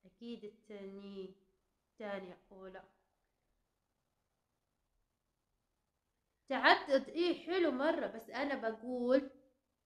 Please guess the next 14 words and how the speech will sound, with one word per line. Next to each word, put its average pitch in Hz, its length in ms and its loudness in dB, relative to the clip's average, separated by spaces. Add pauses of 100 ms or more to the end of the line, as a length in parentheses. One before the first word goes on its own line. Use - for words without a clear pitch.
(760)
مين، 247 1120 2 (680)
مش 480 180 -2 (160)
تقول 269 260 -2
لي 262 200 0
أنت، 254 240 -2
أنت، 233 340 -10
أنت، 226 300 -12
أنا 247 300 -6
أتكلم. 226 920 -2 (1160)
أنت، 294 380 2
أنت، 262 400 2
أنت، 240 380 -10 (180)
إذا 214 280 -10
تزوجتي 233 1000 0